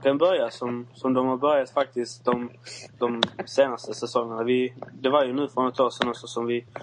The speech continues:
vi tog ledningen med ett noll och jag, jag tyckte vi såg hungriga ut. Och speciellt Diego, han, han såg väldigt, eh, väldigt hungrig och han, han ville ta initiativ och så i början och sen... Eh, alltså alla var ju på med tacklingar och så, alltså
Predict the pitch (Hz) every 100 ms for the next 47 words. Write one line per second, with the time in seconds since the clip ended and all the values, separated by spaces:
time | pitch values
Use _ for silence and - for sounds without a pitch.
0 | - 131 127 147 143 156 143 113 110 120
1 | 156 143 147 135 123 120 123 127 139 143
2 | - - 120 - - 139 170 147 131 127
3 | 147 117 - 117 - 135 - 156 123 131
4 | 151 120 120 123 120 - - - - 135
5 | 139 - 120 143 139 123 - 131 123 127
6 | - _ _ 127 139 131 135 135 123 117
7 | 117 127 139 135 147 139 151 143 139 -
8 | 139 151 120 120 143 120 117 131 127 117
9 | 110 123 - 135 110 113 107 123 _ _
10 | _ _ _ _ - - - - 123 -
11 | 147 143 120 117 120 147 127 123 143 135
12 | 123 113 117 120 139 117 - 123